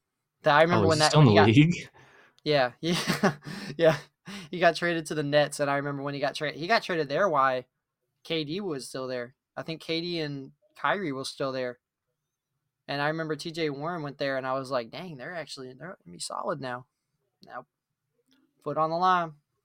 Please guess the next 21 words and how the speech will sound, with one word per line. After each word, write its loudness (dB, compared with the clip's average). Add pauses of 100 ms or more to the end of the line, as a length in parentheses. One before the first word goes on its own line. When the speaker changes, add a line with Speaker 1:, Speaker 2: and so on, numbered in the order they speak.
(2000)
Speaker 1:
K -14
D's -12 (160)
big -10
feet -10 (140)
cost -6
them -12
everything. -14 (3500)
But, -4
uh, 0
Speaker 2:
But 2 (720)
the 6
Mi-, 6 (140)
the 6
Miami 8
Heat 2 (180)
with 6
Kyle 2
Lowry, 0 (300)
Low-, -2
jeez, -4 (340)
but 0